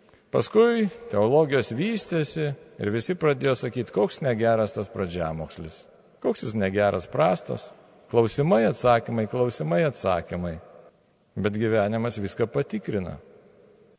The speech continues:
Atsirado ten vokiečių teologijos visokiausios, ne visos, sakyt, ne visas reiktų kritikuot, bet. Ir gyvenimas parodo, kad tas pradžiamokslis labai geras.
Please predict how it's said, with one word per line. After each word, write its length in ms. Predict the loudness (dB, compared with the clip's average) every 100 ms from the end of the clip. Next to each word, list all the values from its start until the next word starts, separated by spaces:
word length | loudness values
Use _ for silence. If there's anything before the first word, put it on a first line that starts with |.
| -4
Atsirado 460 | 2 4 6 4
ten 140 | 2 2
vokiečių 400 | 4 2 0 -2 2
teologijos 680 | 4 4 4 4 2 -2 -4
visokiausios, 800 | -4 -4 -2 0 0 -2 -6 -4
ne 160 | 0 0
visos, 300 | 0 -2 -2 -6 -12 -18 -20 -20 -20 -20 -20 -20 _ -20
sakyt, 320 | -10 -6 -2
ne 140 | 0 0
visas 240 | -2 -2
reiktų 300 | -2 -2 -4
kritikuot, 680 | -4 -4 -4 0 2 2 0
bet. 220 | -4 -4 -18 -20 -20 -20 _ _ _ _ _ _ -6
Ir 160 | -2
gyvenimas 480 | 4 6 6 6 2 4
parodo, 380 | 4 6 4 2
kad 140 | 0
tas 100 | 0
pradžiamokslis 760 | 0 0 2 2 0 -6 -10 -8
labai 300 | -6 0 0
geras. 540 | 0 0 2 0 -6